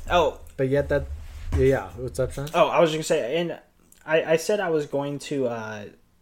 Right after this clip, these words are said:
Speaker 2: discuss the whole issue behind this commercial fossil hunter, um,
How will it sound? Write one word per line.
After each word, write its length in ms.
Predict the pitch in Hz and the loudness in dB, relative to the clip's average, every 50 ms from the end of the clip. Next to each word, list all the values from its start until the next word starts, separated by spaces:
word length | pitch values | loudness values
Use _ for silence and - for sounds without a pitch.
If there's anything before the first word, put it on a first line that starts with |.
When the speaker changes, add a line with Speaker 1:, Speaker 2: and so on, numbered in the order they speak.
| _ _ _ _ _ | _ _ _ _ _
Speaker 2:
discuss 640 | - 151 143 - - - - 151 143 143 143 - - | -2 -2 -2 -2 -4 -4 0 2 2 2 0 -2 -2
the 120 | - 139 127 | -2 -2 0
whole 560 | - 147 143 143 139 135 131 131 127 - - - - - - - - - - - - - - _ _ - | 2 2 2 2 4 4 2 2 0 -2 -8 -16 -18 -20 -20 -20 -20 -20 -20 -20 -20 -20 -20 _ _ -8
issue 400 | - 170 151 - - 165 156 147 | -6 -4 -2 -2 -2 -2 -2 2
behind 760 | 135 143 131 131 139 139 135 139 139 135 131 131 123 - - - - - | 4 4 2 4 2 0 0 0 -2 -4 -6 -8 -10 -12 -12 -14 -14 -8
this 180 | - 143 - - | -6 -6 -6 -6
commercial 840 | - - 160 143 139 139 143 - - 165 151 143 139 135 135 127 127 - - - - | -8 -8 -8 -4 -4 -4 -4 -2 0 0 2 2 2 0 0 -2 -4 -8 -16 -20 -20
fossil 460 | - - - 131 123 123 - 143 131 | -20 -6 -4 -2 -2 -2 -2 -4 -4
hunter, 640 | - - 135 135 131 - 143 135 131 131 127 127 123 - - - - - - - - - - - - - - - - | -4 -4 -8 -8 -8 -4 -2 -2 0 0 -2 -4 -6 -12 -18 -20 -20 -18 -20 -20 -20 -20 -20 -20 -20 -20 -20 -20 -14
um, 440 | - 117 107 104 101 101 95 - - | -10 -10 -10 -8 -10 -12 -14 -16 -20